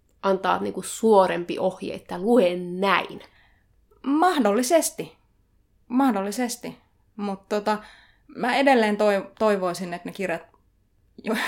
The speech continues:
Speaker 2: <laughs> vaan niinku julkaistais. Tässä on sulle kassillinen näitä liuskoja, lue nää. Ei mitään nimiä, ei mitään ohjeita, koska niinku, niinku, millä mielellä sä sit alat lukea tällaista romaania, jossa niinku siis tää naisiin kohdistuva kidutusväkivalta on siis niin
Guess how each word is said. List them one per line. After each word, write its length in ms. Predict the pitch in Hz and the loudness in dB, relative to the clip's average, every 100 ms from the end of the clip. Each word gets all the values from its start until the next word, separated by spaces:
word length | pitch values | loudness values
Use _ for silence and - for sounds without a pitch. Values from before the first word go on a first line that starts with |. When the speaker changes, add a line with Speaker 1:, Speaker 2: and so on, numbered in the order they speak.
| - - | -6 -10
Speaker 2:
<laughs> 200 | - - | -10 -2
vaan 120 | - 262 | 2 4
niinku 200 | 247 254 | 6 4
julkaistais. 720 | 220 226 220 214 185 170 - | 6 4 4 0 -2 -4 -2
Tässä 220 | 233 240 | -4 0
on 60 | 247 | -2
sulle 180 | 240 226 214 - _ | 0 -2 -2 -8 _
kassillinen 600 | 233 233 240 214 190 175 | 0 2 2 0 -2 -2
näitä 240 | 202 202 202 | -2 -2 -2
liuskoja, 540 | 190 202 - 190 175 - - | -2 -2 2 2 2 -2 2
lue 240 | 320 262 | 6 8
nää. 260 | 247 220 202 254 - - | 8 6 6 4 2 2
Ei 120 | 339 | 4
mitään 460 | 330 269 262 254 262 | 2 6 8 8 8
nimiä, 520 | 302 285 262 214 214 - - | 6 6 6 4 0 -6 0
ei 120 | 262 | 4
mitään 360 | 262 269 254 233 | 6 6 4 4
ohjeita, 480 | 262 285 277 220 220 | 4 4 4 2 2
koska 260 | 220 226 240 | -2 -2 -4
niinku, 260 | 233 233 226 - - - 254 | -2 -2 -4 -14 -20 -12 -2
niinku, 220 | 262 262 - | 0 0 2
millä 340 | 294 453 415 | 2 4 6
mielellä 480 | 294 359 349 285 226 | 4 4 2 4 2
sä 120 | 233 | -2
sit 160 | 226 262 | -4 -2
alat 200 | 254 269 | 0 0
lukea 260 | 285 269 | 0 2
tällaista 280 | 220 214 226 | 2 -2 0
romaania, 480 | 233 254 233 208 190 | 4 6 6 2 0
jossa 220 | 196 214 | -2 -4
niinku 220 | 196 196 | -4 -6
siis 280 | - 214 202 - - - | -4 -4 -6 -18 -20 -6
tää 220 | - 220 214 | 0 0 2
naisiin 480 | 262 302 311 254 214 | 4 4 4 2 2
kohdistuva 560 | 208 208 208 214 214 - - _ - | 0 -2 -2 -2 -2 -6 -20 _ 0
kidutusväkivalta 1000 | 466 381 285 240 277 294 302 240 226 196 | 4 6 4 2 2 2 4 4 6 4
on 140 | 254 | 4
siis 180 | 262 254 | 2 0
niin 220 | 415 | 0